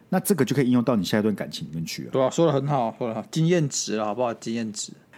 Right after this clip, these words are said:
Speaker 1: 虽然这样讲起来不一定是那么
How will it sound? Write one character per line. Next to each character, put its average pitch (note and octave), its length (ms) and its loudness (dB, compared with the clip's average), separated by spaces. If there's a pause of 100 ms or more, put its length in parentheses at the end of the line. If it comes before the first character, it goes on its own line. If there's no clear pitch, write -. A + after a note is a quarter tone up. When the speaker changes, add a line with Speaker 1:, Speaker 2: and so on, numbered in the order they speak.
(100)
Speaker 1:
虽 - 160 4
然 F#3+ 120 4
这 G3+ 80 4
样 F3+ 120 4
讲 B2 240 4
起 B2 120 0
来 F2+ 220 0 (1400)
不 F3+ 160 6
一 C#3+ 40 2
定 D#3 140 4
是 D3+ 120 2
那 D#3+ 120 6
么 A2 340 4